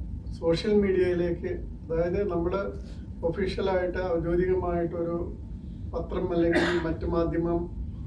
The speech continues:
ടി വി പോലുള്ള ഇതുണ്ടായാലും ജനങ്ങളിലേക്ക് ഇപ്പോൾ ഇറങ്ങി ചെല്ലണമെങ്കിൽ കൂടുതലായിട്ട് സോഷ്യൽ മീഡിയയെ കൂടി സ്ട്രെങ്തൻ ചെയ്യേണ്ട ഒരു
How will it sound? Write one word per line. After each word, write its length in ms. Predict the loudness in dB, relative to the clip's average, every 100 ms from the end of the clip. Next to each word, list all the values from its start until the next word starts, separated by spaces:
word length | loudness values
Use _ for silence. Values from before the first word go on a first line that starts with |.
| -8 -10 -6
ടി 140 | 0 2
വി 100 | 4 6
പോലുള്ള 340 | 6 6 4 4 0 -6 -8 -8 -6
ഇതുണ്ടായാലും 720 | 0 2 4 4 4 4 -2 -8 -10 -10 -12 -12 -10 -8 0 4
ജനങ്ങളിലേക്ക് 680 | 4 6 6 6 2 0 0 0
ഇപ്പോൾ 220 | 6 6 8
ഇറങ്ങി 240 | 4 2 0
ചെല്ലണമെങ്കിൽ 560 | 0 0 2 -2 -2 -4 -6
കൂടുതലായിട്ട് 640 | -4 -4 0 0 0 -2 -4 -4
സോഷ്യൽ 260 | -4 -2 0
മീഡിയയെ 280 | 0 0 0 0
കൂടി 200 | -2 -4 -4 -6 -8 -10 -10
സ്ട്രെങ്തൻ 440 | -6 0 0 2 0 2
ചെയ്യേണ്ട 300 | 2 4 4
ഒരു 60 | 4